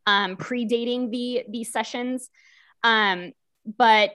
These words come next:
you know, this bill really limits when people without monetary resources can be released. Um, the, the exclusion, right, of,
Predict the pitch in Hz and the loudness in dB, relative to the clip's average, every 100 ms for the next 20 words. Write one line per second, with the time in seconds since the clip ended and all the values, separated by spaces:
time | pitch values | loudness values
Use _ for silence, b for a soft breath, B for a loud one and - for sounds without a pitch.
0 | - 220 240 214 208 240 - 208 233 220 | -4 -2 0 0 0 -2 -2 -2 0 2
1 | 214 - 226 254 285 196 190 202 196 - | -2 -4 -2 -2 -2 -6 -4 -4 -6 -6
2 | 196 202 202 - 208 - 202 208 190 196 | -2 -2 -2 -10 -8 -2 0 0 -2 -4
3 | - 175 175 208 208 _ - 190 175 202 | -4 -2 2 2 0 _ -16 -6 -4 -2
4 | 208 226 208 214 190 226 - 196 196 190 | -4 -2 -2 -2 -4 -6 -4 -4 -4 -8
5 | 185 - 202 190 190 185 180 190 190 180 | -8 -8 -4 -4 -4 -10 -8 -6 -4 -4
6 | 180 - - - - b b b b 233 | -6 -10 -14 -16 -20 b b b b 2
7 | 214 196 180 170 - _ _ _ _ _ | 4 2 -2 -10 -18 _ _ _ _ _
8 | - 208 262 262 262 254 - _ _ - | -12 -4 -2 -2 -2 -4 -6 _ _ -6
9 | 294 330 - - - 285 294 302 247 226 | -2 -2 -6 -14 -10 -6 -4 -2 0 0
10 | 208 214 220 | 2 2 0